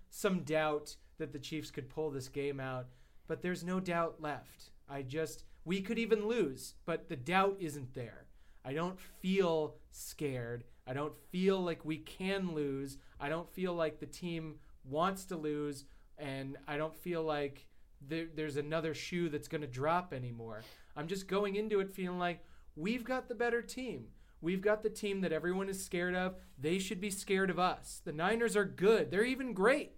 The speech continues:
at times. And they're great in a very difficult conference.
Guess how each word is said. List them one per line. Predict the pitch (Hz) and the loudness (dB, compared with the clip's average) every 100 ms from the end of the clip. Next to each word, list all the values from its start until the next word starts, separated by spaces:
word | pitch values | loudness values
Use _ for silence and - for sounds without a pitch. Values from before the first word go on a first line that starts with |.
| - | -10
at | 165 - | -8 -6
times. | 147 123 110 - - - - - 175 | -6 -6 -8 -14 -18 -20 -20 -6 0
And | 185 | 6
they're | 220 | 6
great | 196 202 247 240 - - - - - | 8 8 6 4 -14 -20 -20 -20 0
in | 220 214 | 4 4
a | |
very | 180 202 233 226 | 10 12 12 8
difficult | 156 220 220 220 214 208 - - - - | 6 6 6 2 2 2 -2 -16 -20 -20
conference. | - 233 226 185 143 110 - - | -2 2 2 0 -8 -8 -14 -16